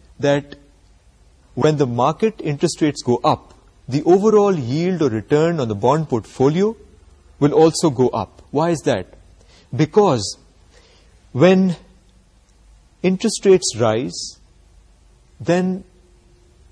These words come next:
the opportunity cost for the bondholder has changed. For example,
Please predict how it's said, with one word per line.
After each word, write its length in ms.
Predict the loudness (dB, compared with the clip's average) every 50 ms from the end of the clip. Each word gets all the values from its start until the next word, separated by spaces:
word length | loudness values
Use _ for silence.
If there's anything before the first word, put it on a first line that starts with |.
| _ _ _ _ _ _ _ _ _ _ _ _ _ _ _ _ _ _
the 420 | -4 -2 0 0 2 0 -2 -2 -4
opportunity 720 | -6 -4 -4 -4 -6 -4 -4 -4 -2 -2 -2 -2 -4 -6
cost 500 | 0 0 0 2 2 -2 -6 -12 -16 -20 _ _ _ _
for 200 | _ -6 -6 -2
the 100 | -2 -2
bondholder 720 | -4 -2 -2 0 0 2 0 0 0 -2 -2 -2 -2 -4 -4
has 220 | -4 -6 -8 -8 -8
changed. 520 | -4 -4 -4 -4 -6 -10 -14 -16 -18 -18 -20 _ _ _ _ _ _ _ _ _ _ _ _ _ _ _ _ _ _ _ _ _ -20 _ _ _ _ _ _ _ _ _ _ _ -20 -20 -20 _ _
For 160 | -2 0 0
example, 640 | 0 0 0 -2 0 -2 -2 -4 -4 -6 -6 -8